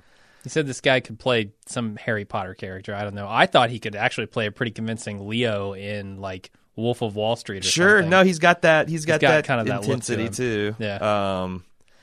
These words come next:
Speaker 2: when he got, or like a, tw-, you know, there's one point in the movie where he grabs a chair and he challenges a bunch of people, and I'm like, "Huh, I, I wouldn't have thought that this guy could do that," but, like,
Speaker 1: Uh-huh.
Speaker 2: in this, in that moment, I believed it.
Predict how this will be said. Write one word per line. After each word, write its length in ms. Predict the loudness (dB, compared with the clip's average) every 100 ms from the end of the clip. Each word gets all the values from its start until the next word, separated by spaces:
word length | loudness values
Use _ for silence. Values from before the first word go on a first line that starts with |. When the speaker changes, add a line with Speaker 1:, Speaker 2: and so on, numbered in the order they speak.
| _ _ -2
Speaker 2:
when 140 | 0
he 60 | 2
got, 160 | 4
or 100 | 4
like 200 | 4 4
a, 60 | 0
tw-, 300 | -6 -6 -4
you 140 | -2
know, 380 | 0 2 2 0
there's 320 | -2 -6 -6
one 160 | -4 0
point 100 | 0
in 60 | 0
the 40 |
movie 120 | 0
where 100 | 0
he 60 | 0
grabs 360 | 4 6 4
a 60 | 0
chair 240 | -2 0
and 80 | 0
he 80 | -2
challenges 460 | 0 2 2 -2 -4
a 20 |
bunch 180 | -6 -6
of 60 |
people, 320 | -6 -6 -4
and 100 | -2
I'm 100 | -2
like, 100 | -4
"Huh, 220 | -2 0 -2 -6 -4
I, 220 | -2 2
I 140 | 2
wouldn't 240 | 4 2 0
have 120 | 0
thought 300 | 4 4 4
that 140 | 0
this 160 | -4 0
guy 180 | 2 2
could 160 | 0
do 160 | -4 -2
that," 260 | 4 4 2
but, 120 | 0
like, 160 | 0 -2
Speaker 1:
Uh-huh. 120 | -4
Speaker 2:
in 100 | -4
this, 180 | -6 -6
in 160 | -4
that 240 | -2 -2 -2
moment, 320 | -4 -2 -2
I 60 |
believed 440 | -2 -4 -6 -6 -4
it. 220 | -4 -6